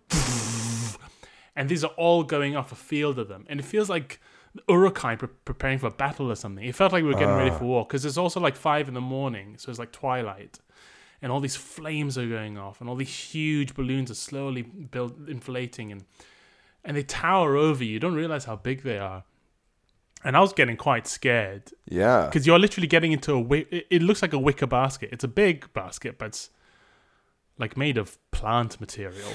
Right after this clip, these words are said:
Speaker 2: It's very flammable wicker.
Speaker 1: Yes.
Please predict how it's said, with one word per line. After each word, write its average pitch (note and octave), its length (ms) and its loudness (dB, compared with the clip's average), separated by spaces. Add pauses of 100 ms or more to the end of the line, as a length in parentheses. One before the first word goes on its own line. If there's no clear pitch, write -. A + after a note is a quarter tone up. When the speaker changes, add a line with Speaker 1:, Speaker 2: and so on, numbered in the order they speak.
(200)
Speaker 2:
It's B2+ 200 6
very D#3+ 260 10
flammable A2+ 540 4
wicker. F2 360 -2 (1200)
Speaker 1:
Yes. C#3 880 4